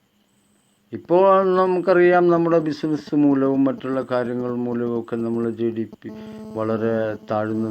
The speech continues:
നിലവാരത്തിലാണ് നിലകൊള്ളുന്നത്. അതായത്, നമ്മൾ ആ, ലോകരാഷ്ട്രങ്ങളിൽ, ആ, തഴയപ്പെട്ട രാഷ്ട്രങ്ങളുടെ കൂട്ടത്തിൽ എന്ന് തന്നെ പറയാം.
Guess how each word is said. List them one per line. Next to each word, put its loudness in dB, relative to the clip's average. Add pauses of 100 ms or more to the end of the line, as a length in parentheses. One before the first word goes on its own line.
നിലവാരത്തിലാണ് -6
നിലകൊള്ളുന്നത്. -8
അതായത്, -6 (120)
നമ്മൾ -2 (580)
ആ, -2
ലോകരാഷ്ട്രങ്ങളിൽ, -2 (580)
ആ, -4 (1300)
തഴയപ്പെട്ട 4 (3750)
രാഷ്ട്രങ്ങളുടെ -4
കൂട്ടത്തിൽ -2
എന്ന് 0
തന്നെ -2
പറയാം. -6